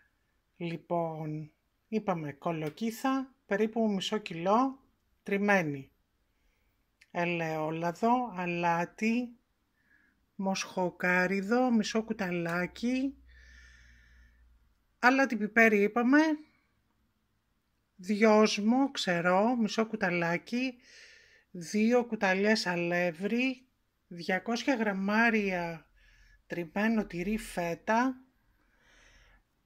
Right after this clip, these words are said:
Εδώ έχω λίγο μάραθο από τη γλάστρα από τη βεράντα μου και είμαστε τέσσε-, τέσσερα άτομα, έχω οκτώ αυγά.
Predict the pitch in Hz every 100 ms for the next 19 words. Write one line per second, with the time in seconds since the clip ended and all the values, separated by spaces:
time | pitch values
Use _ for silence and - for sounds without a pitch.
0 | _ _ _ _ 196 185 185 233 220 226
1 | - 185 170 151 _ _ _ _ _ 196
2 | 202 208 196 180 180 190 196 185 - 175
3 | 170 156 _ _ - _ - 190 202 185
4 | 185 208 233 - 214 190 185 180 170 160
5 | 160 165 170 196 233 285 269 - - _
6 | _ _ _ _ _ _ _ _ _ _
7 | - 269 269 269 262 262 254 254 247 233
8 | 233 269 262 233 - 214 208 202 196 -
9 | 226 220 214 220 - _ _ 226 220 196
10 | 208 240 320 339 339 302 _ _ _ _
11 | - 254 294 302 294 196 - 320 320 262
12 | 226 214 175 127